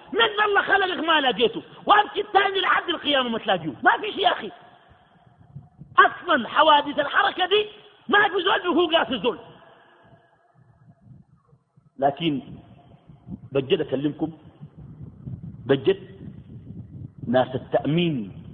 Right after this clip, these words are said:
علموا الناس الاستهتار حتى بالأرواح.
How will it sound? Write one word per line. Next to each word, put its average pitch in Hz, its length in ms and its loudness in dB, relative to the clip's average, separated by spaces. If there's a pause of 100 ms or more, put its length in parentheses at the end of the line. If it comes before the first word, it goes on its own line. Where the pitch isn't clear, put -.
(420)
علموا 151 420 2
الناس 143 300 -4
الاستهتار - 760 -4 (280)
حتى - 280 -6
بالأرواح. 120 680 -4